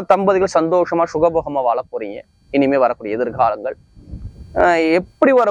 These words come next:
ஒரு கோர்ட்டு கேஸ், வம்பு வழக்கம் இருந்தாலும் சரி உங்க பக்கம் சாதகமா வர்றதுக்கு நிறைய வாய்ப்பு இருக்கு விசாகத்துல பிறந்தவங்களுக்கு. இனிமே எதிர்காலம் எல்லாமே உங்களுக்கு சிறப்பா இயங்குறதுக்கு நல்ல ஒரு அறிவு சிந்தனை பயங்கரமா சிறங்குறது வாய்ப்பு இருக்கு. நீங்க ப-,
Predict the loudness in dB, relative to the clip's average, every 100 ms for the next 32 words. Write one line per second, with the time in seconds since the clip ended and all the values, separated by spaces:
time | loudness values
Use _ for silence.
0 | 0 2 2 2 2 0 0 -2 0 0
1 | -2 -8 -4 -2 0 0 -2 -8 -2 -2
2 | -2 -8 -10 -10 -12 -6 -2 0 -2 -4
3 | -8 -10 -2 0 0 -4 -8 -8 -8 -8
4 | -10 -10 -12 -12 _ _ _ -20 -20 0
5 | 2 4 2 2 2 2 2 0 0 -2
6 | -4 -4 -4 -6 -4 -4 -2 -4 -4 -8
7 | -6 -4 0 0 0 -4 -8 -10 -6 0
8 | 2 2 0 -2 0 0 0 0 0 0
9 | 0 -2 -4 -6 -6 -4 -4 -4 -4 0
10 | -2 -4 -10 -14 -2 2 2